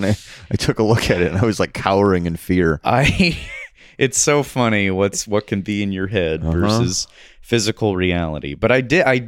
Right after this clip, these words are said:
Speaker 2: I did enjoy it a lot, and I,
Speaker 1: Mm-hmm.
Speaker 2: uh, uh, and the, the, the feeling of euphoria after, I was <laughs> truly deeply excited to get
Speaker 1: Well, you
Speaker 2: to
Speaker 1: had made a
Speaker 2: tell you
Speaker 1: major
Speaker 2: guys.
Speaker 1: step. You had
Speaker 2: Yeah.
Speaker 1: done a thing.
Speaker 2: Yeah,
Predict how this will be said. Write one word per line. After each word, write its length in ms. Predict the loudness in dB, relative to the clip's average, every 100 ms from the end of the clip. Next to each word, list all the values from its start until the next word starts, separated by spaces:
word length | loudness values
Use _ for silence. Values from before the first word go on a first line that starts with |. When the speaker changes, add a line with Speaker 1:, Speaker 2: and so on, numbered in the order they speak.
| 0
Speaker 2:
I 80 | 0
did 220 | 2 2
enjoy 360 | 0 0 0 0
it 40 |
a 60 | -2
lot, 340 | -6 -4 -4 -6
and 160 | -10
I, 180 | -8 -6
Speaker 1:
Mm-hmm. 120 | -2
Speaker 2:
uh, 320 | 0 0 -2 -4
uh, 260 | -2 -4 -8 _ _
and 220 | -2 0 -2
the, 340 | -6 -8 -6
the, 300 | 0 2 2 0
the 200 | 0 0
feeling 540 | 2 4 4 2 2
of 200 | -2 -2
euphoria 920 | -6 -2 2 4 4 2 -2 -4 -10 _ _ _ -2
after, 400 | 0 0 0 0
I 180 | 2 2
was 280 | 2 0
<laughs> 100 | 0 0
truly 320 | 2 2 0
deeply 460 | 0 -4 -2 -6 -4
excited 580 | -8 -12 -8 -8 -8 -14 _
to 120 | -14 -10 -10
get 100 | 0
Speaker 1:
Well, 100 | 2
you 80 | 4
Speaker 2:
to 60 | 2
Speaker 1:
had 100 | 2
made 240 | 2 2
a 80 | 2
Speaker 2:
tell 200 | 2 4
you 40 | 4
Speaker 1:
major 220 | 4 4
Speaker 2:
guys. 360 | 4 4 0 -4 -12
Speaker 1:
step. 500 | -4 0 0 -2 -14 -20 _
You 120 | 0 2
had 40 |
Speaker 2:
Yeah. 160 | 2 2
Speaker 1:
done 340 | 2 2 2
a 120 | 0
thing. 480 | 0 -2 -4 -6 -10 -14 -4
Speaker 2:
Yeah, 160 | 0